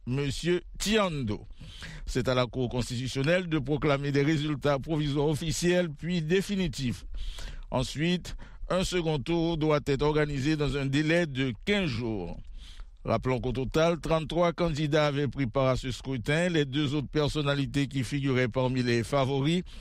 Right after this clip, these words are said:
l'économiste Abdoulaye Biotchane et l'ex-premier ministre Pascal Irénée Koupaki,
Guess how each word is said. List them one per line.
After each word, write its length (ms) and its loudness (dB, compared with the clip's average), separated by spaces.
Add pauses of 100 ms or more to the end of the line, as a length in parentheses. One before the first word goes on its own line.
(220)
l'économiste 680 0
Abdoulaye 600 2
Biotchane 560 0
et 180 4
l'ex-premier 520 0
ministre 380 -2
Pascal 640 2
Irénée 420 2
Koupaki, 560 -2